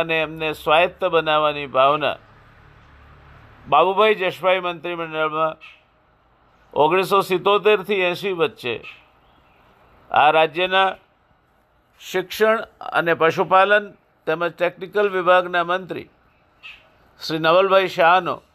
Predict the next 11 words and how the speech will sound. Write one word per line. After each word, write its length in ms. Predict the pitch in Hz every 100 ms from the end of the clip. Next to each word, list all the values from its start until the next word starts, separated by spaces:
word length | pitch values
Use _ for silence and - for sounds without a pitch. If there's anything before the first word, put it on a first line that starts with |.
| _ _ _ _ _ - - _
હું 420 | 143 185 185 - _ _ _
પરિચય 340 | - 151 160 180
આપવા 380 | 165 151 165 170
માગું, 360 | 165 160 185
જેથી 300 | 170 170 175
આજની 400 | 160 165 170 214
પેઢીને 540 | 202 175 156 156 127 - _ _ _ _ _ _
નવલભાઈ 520 | 117 143 175 185 196
શાહ 280 | 196 190 175
કોણ 300 | 156 156 160
હતા 260 | 156 -